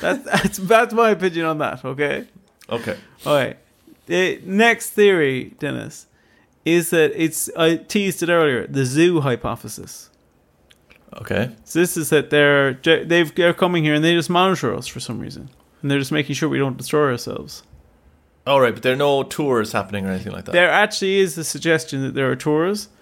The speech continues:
Speaker 1: and he says that they once recovered a ship that was really, like, overmanned by their, by their reckoning, and they s-, they theorized that that was, like, some kind of observation ship.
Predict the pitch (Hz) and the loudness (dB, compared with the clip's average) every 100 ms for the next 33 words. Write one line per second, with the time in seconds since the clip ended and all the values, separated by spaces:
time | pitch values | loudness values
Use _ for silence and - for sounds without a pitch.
0 | _ _ _ _ 147 147 135 160 170 - | _ _ _ _ 2 2 2 0 -2 0
1 | 170 139 151 151 143 160 175 160 - 143 | -2 0 0 0 2 2 0 -2 -4 -4
2 | 170 143 135 135 - 160 - - _ _ | 0 0 -2 -4 2 2 2 -8 _ _
3 | - - 113 143 139 127 - _ _ - | -14 -10 0 4 4 2 -6 _ _ -18
4 | 143 - - 147 151 185 190 170 156 143 | -18 -16 -12 -4 2 4 4 4 2 4
5 | 131 131 - - 170 165 143 139 143 147 | 0 -2 -4 4 6 6 4 0 2 2
6 | 127 113 104 - - _ - - 127 127 | 0 -4 -8 -14 -20 _ -20 -6 -2 0
7 | 135 131 127 117 - _ _ _ _ - | 0 2 0 -2 -10 _ _ _ _ -18
8 | 131 127 123 139 143 135 147 180 - _ | -6 -2 0 2 0 -2 -4 -6 -10 _
9 | _ _ _ _ _ _ - 139 143 131 | _ _ _ _ _ _ -2 0 2 0
10 | 143 151 143 - - 151 147 175 170 156 | 0 0 0 -4 0 0 2 2 4 4
11 | 139 131 135 147 135 135 131 147 135 131 | 4 0 0 2 2 -2 -4 -4 -4 -4
12 | 120 131 131 135 127 131 131 123 - - | -2 -4 -4 -6 -4 -4 -4 -10 -10 -14
13 | _ | _